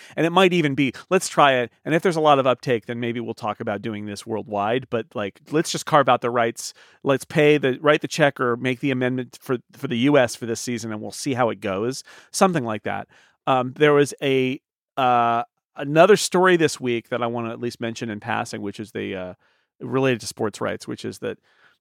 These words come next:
uh, Apple and Amazon are both in, rumored to be talking to the Pac-twelve conference about their T V package. They're the last college football conference right now to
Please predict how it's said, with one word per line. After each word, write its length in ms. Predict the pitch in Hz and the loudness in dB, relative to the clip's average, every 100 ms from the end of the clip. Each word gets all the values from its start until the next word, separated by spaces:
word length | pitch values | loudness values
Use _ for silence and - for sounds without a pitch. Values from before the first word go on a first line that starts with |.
| _ | _
uh, 160 | 117 110 | -8 -4
Apple 460 | 151 151 175 156 143 - | 0 2 4 2 0 -4
and 140 | 127 | -4
Amazon 340 | 135 143 139 | -2 -2 -2
are 60 | 127 | -2
both 260 | 123 123 127 | -2 -2 -2
in, 140 | 131 _ | -10 _
rumored 380 | 127 131 127 120 | -8 -4 -4 -6
to 180 | - 123 | -6 -6
be 140 | 123 | -2
talking 280 | 135 120 127 | -2 -2 -2
to 60 | |
the 80 | 117 | -6
Pac-twelve 500 | 117 117 - 170 180 | -4 -6 -2 0 0
conference 480 | - 165 151 156 - | 0 0 0 -4 -6
about 340 | - 127 113 107 | -6 0 0 0
their 180 | 123 139 | -2 -2
T 200 | - 143 | -4 -6
V 100 | 147 | -2
package. 380 | 135 127 131 | -2 -4 -4
They're 100 | 123 | -4
the 100 | 117 | -2
last 480 | 107 107 107 - - | 0 0 -2 -6 -18
college 360 | - 117 107 101 | -8 -4 -4 -6
football 260 | 123 107 101 | -8 -8 -8
conference 600 | 110 107 110 98 - 110 | -8 -10 -10 -12 -10 -6
right 160 | 110 | -6
now 220 | 104 98 95 | -6 -8 -10
to 260 | - 104 | -10 -12